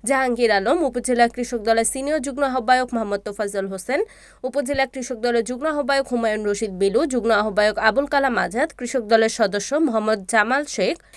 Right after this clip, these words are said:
এনইএন টিভির কুষ্টিয়া প্রতিনিধি নাজমুল হাসান সহ স্থানীয় গণমাধ্যম কর্মী উপস্থিত ছিলেন।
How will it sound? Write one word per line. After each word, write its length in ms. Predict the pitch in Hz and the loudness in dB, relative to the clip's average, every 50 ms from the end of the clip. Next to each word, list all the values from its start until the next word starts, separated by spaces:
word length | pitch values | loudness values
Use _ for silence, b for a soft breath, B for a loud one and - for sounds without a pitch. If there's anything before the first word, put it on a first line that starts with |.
| B B | B B
এনইএন 420 | B 233 254 302 339 349 349 339 330 | B 2 2 2 2 2 2 2 2
টিভির 320 | - 349 320 294 339 320 320 | 0 -2 -2 0 -2 -2 -2
কুষ্টিয়া 400 | - 285 277 269 - 302 277 262 | -2 -2 -2 0 2 2 2 2
প্রতিনিধি 520 | - 247 247 - 262 247 254 247 247 269 | 2 -2 -2 -2 -2 -4 -4 -2 -2 0
নাজমুল 420 | 254 233 220 220 220 285 302 311 | 4 6 6 4 4 2 -2 -2
হাসান 300 | 294 294 269 - 277 240 | -2 -2 -2 -2 -2 -2
সহ 200 | 233 - 214 190 233 262 262 | -2 -4 -6 -4 -4 -4 -6
স্থানীয় 340 | 247 - 247 233 226 226 214 | -4 -4 -2 2 2 2 2
গণমাধ্যম 600 | 208 220 220 226 262 277 294 277 240 - 262 254 | 4 4 4 4 4 0 -2 -2 -4 -4 -8 -6
কর্মী 240 | 240 269 247 247 233 | -4 -4 -2 -2 -2
উপস্থিত 400 | 196 - 196 190 - 208 190 190 | -4 -4 -6 -6 -4 -6 -4 -4
ছিলেন। 220 | - - 233 208 | -4 -4 -2 0